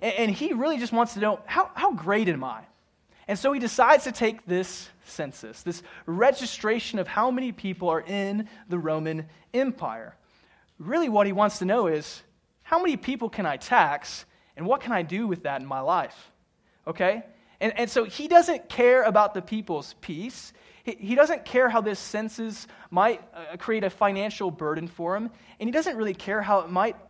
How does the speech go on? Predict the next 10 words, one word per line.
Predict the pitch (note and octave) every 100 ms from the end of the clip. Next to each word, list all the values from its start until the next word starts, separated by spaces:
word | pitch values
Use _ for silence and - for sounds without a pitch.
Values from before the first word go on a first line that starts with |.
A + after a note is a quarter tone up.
| _
upheave | F#3+ F#3 - A#3+ G3
their | F#3
entire | E3 - A3+ G3+ F3
life | F#3 A3 A3
to | G3
even | G#3+ F#3+ F#3 - -
register | F3 C4 D#4+ A#3+ - E3+ B2 - _ _
for | - D3+
this | C#3
census. | - A#2+ A2+ - - - -